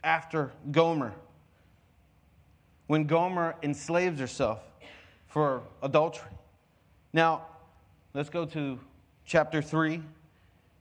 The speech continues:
in Hosea. I think we have it up here. And it says,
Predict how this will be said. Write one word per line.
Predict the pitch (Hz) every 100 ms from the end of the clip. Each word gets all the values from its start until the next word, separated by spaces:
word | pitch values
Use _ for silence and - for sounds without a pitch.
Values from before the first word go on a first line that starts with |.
| _ _ _ _ _ _ _ _ _ _
in | 135 143
Hosea. | 147 127 143 147 151 - - - - _ _ _ _ _ _ _ _ _ _ _ _ _ _ _ _ _ _ _ _ _ _ _ _ -
I |
think | 131
we | 127
have | 131 127
it | 131
up | 127
here. | 139 131 - _ _ _ _ _ _ _ _ _ _ _ _ _ _ _ _ _ - - _ _ _ _ _ _ _ _ _ _ _ _ _ _ _ _ _ _ _ _ -
And | 170
it | 160
says, | 190 180 160 120